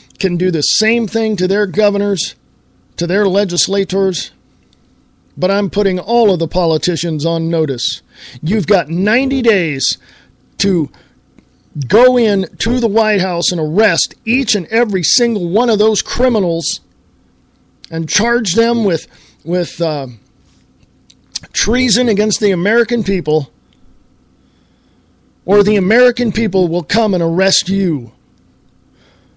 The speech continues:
for violations of the Constitution, the Bill of Rights, and treason against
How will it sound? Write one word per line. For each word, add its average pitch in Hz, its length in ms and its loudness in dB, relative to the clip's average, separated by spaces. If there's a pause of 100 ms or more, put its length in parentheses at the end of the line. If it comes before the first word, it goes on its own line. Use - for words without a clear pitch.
(720)
for 165 200 -4
violations 196 1160 2
of 151 140 -8
the 160 100 -2
Constitution, 196 1120 -2 (420)
the 160 140 -2
Bill 214 380 4
of 202 180 4
Rights, 180 580 0 (560)
and 165 180 -6
treason 170 760 0 (340)
against 170 800 -2